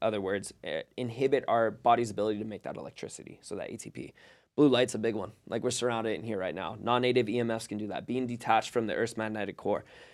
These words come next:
There's so many things, that poor diet, pollutants, that could cause that mitochondrial dysfunction to happen. So when that happens,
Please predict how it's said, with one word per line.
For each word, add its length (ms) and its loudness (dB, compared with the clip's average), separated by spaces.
There's 180 2
so 220 8
many 240 6
things, 240 0
that 200 -4
poor 200 8
diet, 340 6
pollutants, 640 -2
that 200 -2
could 200 -2
cause 560 6
that 360 6
mitochondrial 640 2
dysfunction 440 -6
to 60 -8
happen. 400 -8
So 240 6
when 180 2
that 220 2
happens, 580 -4